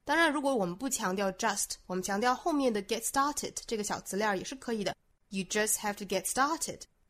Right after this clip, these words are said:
看你是想要强调仅仅这个概念呢，还是想要强调开始。好，这句话我们再用非常慢的速度来读一下。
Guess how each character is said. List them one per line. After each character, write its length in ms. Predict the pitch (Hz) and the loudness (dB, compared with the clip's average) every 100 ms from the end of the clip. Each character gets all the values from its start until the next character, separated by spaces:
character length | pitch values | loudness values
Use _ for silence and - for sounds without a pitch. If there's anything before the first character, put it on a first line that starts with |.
| _ - | _ -6
看 180 | 254 | 0
你 60 | 220 | 0
是 100 | 208 | 0
想 220 | 220 180 | 0 0
要 80 | 180 | 0
强 220 | 185 196 | 0 -2
调 160 | 202 208 | 0 0
仅 280 | 208 208 254 | 0 -2 0
仅 220 | 208 175 | -2 -2
这 80 | 202 | -4
个 100 | 208 | -2
概 240 | 233 214 | 0 0
念 240 | 208 208 | 0 0
呢， 120 | 185 175 _ _ _ _ | -2 -4 _ _ _ _
还 140 | - | -12
是 80 | 190 | -8
想 160 | 190 175 | -4 -2
要 80 | 175 | -4
强 220 | 190 180 | -4 -2
调 120 | 185 | -2
开 240 | 185 254 | -2 -2
始。 300 | 247 - - - _ _ _ | 0 -2 -4 -10 _ _ _
好， 180 | - 214 | 0 2
这 120 | - | 2
句 40 | 240 | 2
话 240 | 240 226 220 | 4 4 4
我 100 | 185 | 0
们 80 | |
再 140 | 190 226 | 2 4
用 180 | 226 208 | 4 2
非 180 | 269 | -2
常 220 | 262 226 214 | -4 -2 0
慢 260 | 277 302 | 2 2
的 60 | 208 | 2
速 220 | 202 233 | 0 -2
度 120 | 202 | -2
来 140 | 175 180 | -2 -4
读 180 | 185 | -4
一 60 | 185 | -4
下。 240 | 190 220 | -4 -6